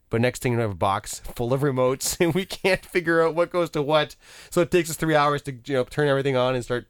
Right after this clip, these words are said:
using the remotes. <laughs> Ugh. Roll a D I Y bookmobile. Enlightening as your personal library is, come moving day, those beloved books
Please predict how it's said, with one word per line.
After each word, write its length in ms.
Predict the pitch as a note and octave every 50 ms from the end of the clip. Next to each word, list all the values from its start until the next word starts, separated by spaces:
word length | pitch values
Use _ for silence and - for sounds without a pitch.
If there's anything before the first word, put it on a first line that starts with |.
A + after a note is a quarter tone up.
| _ -
using 340 | - B2+ B2+ C3+ C3+ C3+ B2+
the 60 | A#2
remotes. 440 | A#2+ A#2 A2+ A2+ A2+ A2+ - - - - - - C5 - - - - -
<laughs> 460 | - - - - - - - - -
Ugh. 280 | D3+ C#3+ C3+ C3 B2 - - - - _ _ _ - - - - - - - - - - - - - - - - - -
Roll 580 | B2 B2+ D#3 E3+ F#3 G3 G3+ G#3+ A3 A3 - - -
a 120 | C3 C3
D 220 | A#2+ C3+ F3 F3+
I 240 | E3+ E3 D#3+ D#3 D#3
Y 600 | D3+ D3 D3+ D3+ D#3 D3+ D3 C#3+ C#3+ C#3+ C#3+ C#3+ C3+ A2 -
bookmobile. 800 | C#3+ C#3+ C#3 - - C#3 C3 B2 A2+ A#2+ A2 G2+ F2+ D2+ - - _ _ _ _ _ _ _ - - _ - -
Enlightening 580 | - B2+ B2+ C#3+ D#3 F3 G3+ F#3+ G#3+ G#3+ G#3 G3
as 160 | F3+ D#3+ C3+
your 100 | D3 C3+
personal 460 | - - D#3 E3 E3 - - D#3+ C#3+
library 560 | C3+ C3 C3+ C#3 C3+ C3 B2+ B2 B2 C3+ D3+ D3
is, 260 | B2 B2+ C3+ B2 -
come 240 | - - D3+ D#3 D#3+
moving 320 | D#3+ D#3 C#3+ C#3+ C#3 B2+
day, 220 | A#2 A#2 A2+ A2+
those 200 | A#2 B2 B2+ B2+
beloved 420 | A2 B2+ A#2 A#2 B2 C#3 C#3+ C3+ A#2+
books 440 | C3+ E3+ G#3 - - - - -